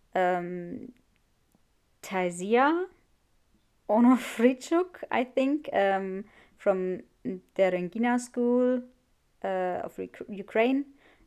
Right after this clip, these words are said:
um, got the silver medal, and, um, Rin Keys from, uh, the U S won the bronze medal.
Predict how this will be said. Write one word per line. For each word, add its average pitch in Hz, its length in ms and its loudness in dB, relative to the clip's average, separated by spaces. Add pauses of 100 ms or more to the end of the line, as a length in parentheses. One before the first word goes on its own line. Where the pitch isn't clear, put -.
(140)
um, 185 360 -2
got 180 260 -4
the 185 80 -6
silver 247 320 -2
medal, 220 360 0
and, 185 580 -8
um, - 180 -12 (280)
Rin 208 280 -4
Keys 240 600 -6
from, 180 640 -4
uh, 175 360 -6 (220)
the 180 160 -12 (140)
U - 40 -4
S - 440 -6 (960)
won 175 180 -6
the 165 80 -8
bronze 165 440 -8
medal. 165 340 -6